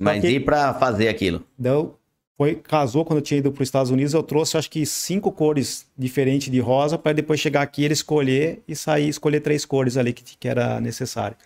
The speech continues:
Speaker 1: E é o quê? É um degradê? Tipo, é, é,
Speaker 2: É,
Speaker 1: é
Speaker 2: uma
Speaker 1: na
Speaker 2: espé-,
Speaker 1: costura mesmo?
Speaker 2: é uma espécie de degradê. Eu acho que, se eu não me engano, no, no Instagram tem a foto desse carro aí.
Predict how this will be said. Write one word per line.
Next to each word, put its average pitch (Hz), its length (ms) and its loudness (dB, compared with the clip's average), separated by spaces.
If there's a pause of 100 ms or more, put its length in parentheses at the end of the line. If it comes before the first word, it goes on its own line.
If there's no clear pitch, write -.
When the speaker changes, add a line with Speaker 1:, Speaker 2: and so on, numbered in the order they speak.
(180)
Speaker 1:
E 120 80 2
é 135 60 2
o - 20 0
quê? 135 120 0
É 110 80 2
um 101 100 0
degradê? 110 480 2
Tipo, 110 280 0
é, 98 40 4
é, 92 40 0
Speaker 2:
É, 73 200 2
Speaker 1:
é - 160 0
Speaker 2:
uma - 80 2
Speaker 1:
na - 80 -2
Speaker 2:
espé-, - 140 -2
Speaker 1:
costura 151 360 2
mesmo? 143 340 0
Speaker 2:
é 160 120 2
uma 156 140 0
espécie 156 200 0
de 151 80 -6
degradê. 156 300 2
Eu 131 80 2
acho 156 120 -2
que, - 60 -12
se - 140 -2
eu 196 60 4
não 208 60 2
me 202 60 2
engano, 175 240 2
no, 143 1040 2
no 127 60 0
Instagram 135 420 0
tem 143 220 0
a 131 40 0
foto 131 280 -4
desse 117 160 -6
carro 110 300 -2
aí. 98 200 -6